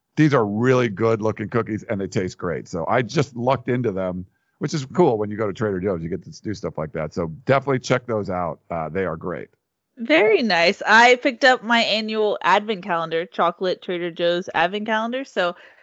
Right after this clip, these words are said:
Speaker 2: each day I get a little chocolate. So <laughs> I, I'm, I think they're meant for kids too, Ryan, but I, I can't stop the tradition, you know? Gotta keep
Speaker 1: Yeah,
Speaker 2: it
Speaker 1: so
Speaker 2: going.
Speaker 1: when I was a kid, our advent calendar, I don't think we had, like, little,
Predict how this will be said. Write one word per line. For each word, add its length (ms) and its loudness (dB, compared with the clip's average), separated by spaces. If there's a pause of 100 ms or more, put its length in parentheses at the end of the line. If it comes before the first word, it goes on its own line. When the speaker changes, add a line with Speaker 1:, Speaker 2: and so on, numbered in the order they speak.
(160)
Speaker 2:
each 240 -4
day 200 6
I 80 6
get 80 0
a 80 2
little 200 -2
chocolate. 500 0
So 200 6 (380)
<laughs> 340 -16
I, 140 6
I'm, 220 6
I 280 4
think 200 4
they're 140 2
meant 220 -4
for 100 2
kids 380 2
too, 260 0
Ryan, 380 2
but 180 2
I, 220 4
I 60 2
can't 340 -4
stop 240 0
the 80 -6
tradition, 720 -10 (100)
you 120 -10
know? 180 -4 (180)
Gotta 140 0
keep 100 -2
Speaker 1:
Yeah, 120 4
Speaker 2:
it 60 -4
Speaker 1:
so 100 2
Speaker 2:
going. 160 -8 (420)
Speaker 1:
when 160 0
I 100 2
was 140 0
a 60 -4
kid, 220 0
our 160 4
advent 300 0
calendar, 360 0
I 40 0
don't 120 0
think 120 -2
we 100 -2
had, 240 2
like, 160 -4
little, 360 -4